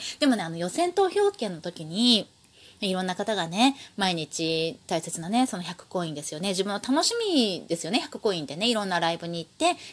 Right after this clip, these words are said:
ギフトを投げたり、収録トークにお便りを書いたりするのに、やっぱり使う百コインを全部ね、投入しないと予選投票権って送れないんだよね。で、それを毎日送ってくださった方もいらっしゃったし、課金をしてね、送ってくださった方もいらっしゃったし、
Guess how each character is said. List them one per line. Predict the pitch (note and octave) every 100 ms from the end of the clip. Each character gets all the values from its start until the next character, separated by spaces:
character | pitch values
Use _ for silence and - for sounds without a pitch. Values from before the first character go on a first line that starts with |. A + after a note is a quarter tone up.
| -
ギ |
フ | F3
ト | -
を | C#3+
投 | D#3
げ | A3
た | B3+
り、 | C4 B3+ - - -
収 | -
録 | F#3+ D#3+
ト | G3+ F3
ー |
ク | F3
に | D#3 D#3
お | D3+
便 | G#3+ F#3+
り |
を | D#3
書 | -
い | B3+
た | B3
り | A#3+ G#3+ - - -
す | - A3+
る | A3
の | F3+
に、 | E3 D#3+
や | D#3
っ |
ぱ | D3+
り |
使 | - - D#3+ D#3+
う | D#3+
百 | D3+ - -
コ | F#3+
イ | F#3 D#3+
ン | E3
を | A#3 A3+
全 | A3 G4
部 | C#5+
ね、 | C4+ F#3+
投 | G#3
入 | G#3 G3+
し | G3
な | G#3 G3+
い |
と | A#3+
予 | A3+
選 | G#3+ G3+
投 | G3+
票 | G3+
権 | G3 D3+
っ |
て | C#3
送 | E3+
れ | F3+
な | G#3
い |
ん | G3
だ | D#3
よ |
ね。 | D3 F#3 A3+ - -
で、 | G#3
そ | A#3
れ | A#3
を | C4+ F4 - - -
毎 | F#3+
日 | E3+ -
送 | D#3 F3
っ |
て | F#3
く |
だ | G3
さ | G#3
っ | B3+
た | A#3+
方 | A3
も | F3+
い | F#3
ら |
っ | A3+
し |
ゃ | D#4+
っ |
た | D#4+
し、 | C4 D4+ F4 D4 - -
課 | F#3+
金 | - F3 D#3+
を |
し | E3
て | F#3+
ね、 | A3 E4 F4+ - - -
送 | G3 G3
っ |
て | F3+
く | F3
だ | F3
さ | G#3+
っ |
た | G#3
方 | G3+ G#3
も | F#3
い |
ら | G3+
っ |
し | C4
ゃ | F#4
っ |
た | F#4
し、 | D#4+ C#4+ C#4